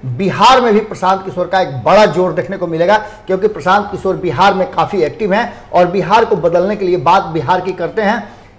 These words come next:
इसके साथ ही बिहार में भी इसी साल चुनाव होने हैं और जो परिणाम मध्य प्रदेश में होंगे,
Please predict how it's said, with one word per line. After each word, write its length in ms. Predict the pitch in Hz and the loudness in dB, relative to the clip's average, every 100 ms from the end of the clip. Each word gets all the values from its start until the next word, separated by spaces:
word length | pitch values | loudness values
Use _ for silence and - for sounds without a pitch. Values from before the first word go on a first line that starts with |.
| - | -6
इसके 220 | 214 - 262 | -4 2 2
साथ 360 | 220 240 240 | 6 4 4
ही 100 | 175 | 0
बिहार 420 | 131 165 196 233 | -2 -4 2 4
में 120 | 226 180 | 4 0
भी 100 | 208 | -2
इसी 260 | 196 254 | -4 -6
साल 180 | 220 196 | 0 0
चुनाव 320 | 185 185 196 | 2 2 2
होने 180 | 165 175 | 2 0
हैं 420 | 170 208 - - | 0 -2 -6 -4
और 140 | - 185 | 2 2
जो 560 | 139 233 311 277 - - | 4 6 8 8 4 2
परिणाम 640 | 202 202 208 214 160 - - - | 4 6 6 6 4 -2 -14 -12
मध्य 300 | 135 220 214 | 0 2 4
प्रदेश 380 | 233 180 190 - | 2 2 0 -2
में 120 | 165 | -6
होंगे, 440 | 139 143 139 202 | -6 -2 0 0